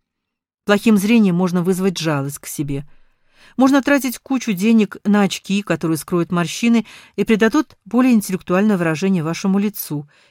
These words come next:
и линзы, которые легко изменят цвет глаз. Плохое зрение можно использовать как козырь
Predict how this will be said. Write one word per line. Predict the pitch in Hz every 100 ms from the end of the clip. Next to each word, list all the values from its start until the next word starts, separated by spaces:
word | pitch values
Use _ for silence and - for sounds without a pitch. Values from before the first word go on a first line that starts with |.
| _
и | 262
линзы, | 269 180 165 175 160 175
которые | 170 175 170
легко | 170 - 170
изменят | 160 165 156 151
цвет | - 160
глаз. | 156 147 147 - _ _ _ _ _ - -
Плохое | 196 190 202
зрение | 175 190 220 165 147 _ _
можно | 190 185 185
использовать | - 190 185 185 -
как | 185 - _
козырь | - 254 196 160 143